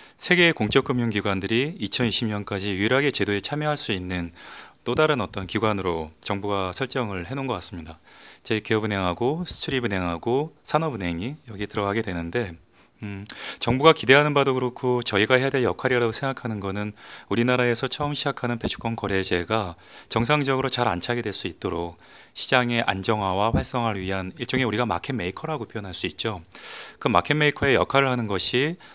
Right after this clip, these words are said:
어, 저희한테 기대하는 바이기도 하고 저희가 해야 될 역할이기도 한 것 같아요. 근데 마켓 메이커라는 것이 안정화라는 측면도 있고 활성화라는 양 측면이 있는 것 같습니다.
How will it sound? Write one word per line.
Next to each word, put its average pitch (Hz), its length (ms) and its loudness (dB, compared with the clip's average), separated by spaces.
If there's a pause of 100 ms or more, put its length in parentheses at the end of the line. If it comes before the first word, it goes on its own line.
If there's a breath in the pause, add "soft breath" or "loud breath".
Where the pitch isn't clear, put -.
어, 87 360 -2
저희한테 117 380 4
기대하는 139 420 4
바이기도 113 320 0
하고 92 180 -6
저희가 95 260 -6
해야 120 100 -8
될 117 140 -8
역할이기도 95 460 -6
한 117 120 -8
것 127 80 -6
같아요. 90 400 -6 (800 loud breath)
근데 127 100 0
마켓 110 280 6
메이커라는 143 460 6
것이 135 440 2
안정화라는 151 600 4
측면도 127 400 -2
있고 135 480 -2 (140)
활성화라는 123 960 4 (340)
양 117 200 0
측면이 175 380 0
있는 92 180 -4
것 92 80 -8
같습니다. 85 520 -8